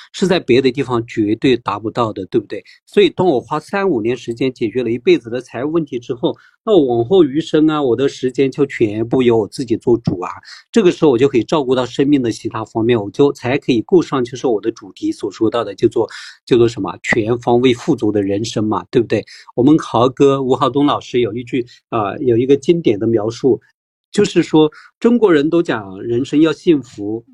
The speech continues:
啊，就是人生追求幸福，那人生要圆满才会幸福。所谓圆满，就是人生是多面向的，而不是单面向的，是不是？啊，除了赚钱之外，你还，生命还有其他方面，比如说，啊，友情啊、爱情啊、家庭啊，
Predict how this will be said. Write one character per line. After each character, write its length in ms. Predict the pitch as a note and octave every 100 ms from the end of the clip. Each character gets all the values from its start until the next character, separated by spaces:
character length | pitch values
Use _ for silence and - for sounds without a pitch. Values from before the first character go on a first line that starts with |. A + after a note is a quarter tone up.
| - _ _ _ _ _
啊， 120 | - C3
就 140 | C3+
是 240 | C3+ C3+
人 320 | A#2+ - C3 D#3
生 340 | E3 D#3+ D#3+
追 180 | - G3
求 160 | - A#2+
幸 260 | - D#3 A#2
福， 260 | - A2
那 120 | D3
人 160 | C#3+ C3
生 160 | B2+ D3+
要 120 | D3+
圆 340 | B2 G#2+ C3
满 180 | G3+ G#2
才 140 | - G#2
会 140 | -
幸 240 | - A#2
福。 220 | G2 - - - - _
所 200 | C#3+ D3+
谓 220 | F3 C#3
圆 260 | - B2 D3
满， 160 | C#3 A2+
就 100 | C#3
是 60 |
人 160 | A#2 A#2+
生 120 | B2
是 120 | B2
多 240 | - C3+ C#3
面 240 | C#3+ B2
向 240 | - A#2 F#2+
的， 120 | - _ _ _
而 100 | A#2+
不 100 | A#2+
是 120 | C#3 C#3
单 260 | C3+ C3+
面 200 | D3 B2
向 240 | A2 A2+ G2
的， 120 | -
是 160 | - B2
不 40 |
是？ 220 | A2 A2 F2+ - _ -
啊， 140 | A2+
除 160 | - E3+
了 100 | C#3
赚 200 | F3+ D#3
钱 200 | - A#2+
之 140 | B2
外， 200 | C3 C3+
你 200 | A2+ A2
还， 420 | G2 A#2 A#2+ B2 - A#2
生 220 | - D#3
命 300 | E3 D3+ B2+
还 140 | A#2 A#2+
有 80 |
其 180 | A2 -
他 140 | A#2 A#2+
方 200 | B2 A#2+
面， 200 | B2 A2
比 160 | A2
如 60 | A#2
说， 280 | - A#2+ A#2+ - - _
啊， 260 | A2 G2+ A2+
友 240 | A#2 G#2+
情 240 | - B2+ C3+
啊、 160 | C#3
爱 240 | C3+ D#3+ C#3
情 300 | - A#2 A#2+
啊、 120 | A#2+
家 300 | A#2+ C3+ C3
庭 300 | - A2 A2+
啊， 200 | A#2 A#2